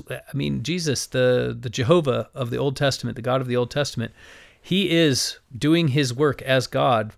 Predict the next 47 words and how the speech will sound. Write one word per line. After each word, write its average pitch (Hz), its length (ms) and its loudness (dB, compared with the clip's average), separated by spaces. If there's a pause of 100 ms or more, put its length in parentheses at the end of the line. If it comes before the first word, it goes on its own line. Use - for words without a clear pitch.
right 127 180 2
up 127 100 -6
until 127 240 -2
the 120 80 -4
last 117 360 -2
moment. 123 300 -4 (440)
Does 120 140 -4
that 185 140 4
mean 196 200 2
he, 160 320 0 (400)
it 131 60 -4
was 123 120 0
impossible 147 540 -2
for 139 160 -2
him 143 220 0
to - 120 -4
have 123 200 -2
inhabited 123 500 -4
his 120 180 -6
body 120 280 -4
before 123 280 -6
that 117 200 -6
point? 123 280 -6 (320)
Not 185 140 2
necessarily, 123 640 0 (100)
but 123 260 -4 (200)
it's - 120 -10
interesting 139 460 0
to - 80 -8
think 143 340 -4
that, 117 260 -2 (400)
uh, 98 260 -6
spirits 156 480 2
inhabit 131 340 0
the 113 80 -6
bodies 120 340 0
at 104 100 -10
different 123 300 -6
times. 117 360 -6
We 117 60 -4
don't 120 160 -6
know 117 100 -6
exactly 117 460 -4
when 113 160 -6
that 113 180 -6
might 120 260 -8
be. 120 280 -8